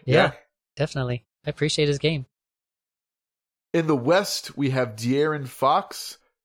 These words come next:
Speaker 2: of the Sacramento Kings, three and oh as well. The Kings are during this week, twenty-five points per game, eight assists per game. He is shooting sixty percent from the field. De'Aaron Fox is,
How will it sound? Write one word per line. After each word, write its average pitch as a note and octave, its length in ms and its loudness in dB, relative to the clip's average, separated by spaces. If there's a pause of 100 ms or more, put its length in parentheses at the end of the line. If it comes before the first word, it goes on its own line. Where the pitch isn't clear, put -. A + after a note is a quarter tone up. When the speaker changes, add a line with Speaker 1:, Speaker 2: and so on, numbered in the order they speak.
(120)
Speaker 2:
of A#2 240 -2
the A2 160 -6
Sacramento D3+ 540 -2
Kings, D#3 380 -2
three A#3 300 -2
and G3+ 80 2
oh E3+ 380 4
as C3+ 180 2
well. C3+ 300 4
The D3 100 -6
Kings C#3+ 300 -8
are C#3 260 2
during C3 280 -6
this C3 180 -10
week, D3 280 -6 (280)
twenty-five G3+ 800 -2
points C#3+ 260 -8
per B2+ 100 -6
game, C3 340 -6
eight E3 160 0
assists D3 300 -4
per C#3 100 -6
game. C3 260 -4 (200)
He G3 160 -6
is E3 100 -4
shooting C3 460 -4
sixty - 540 -10
percent C3+ 520 -6
from C3 240 -2
the G#2+ 60 -4
field. D3 520 -2 (460)
De'Aaron D#3 420 -2
Fox C#3 580 0 (560)
is, A#2 720 -2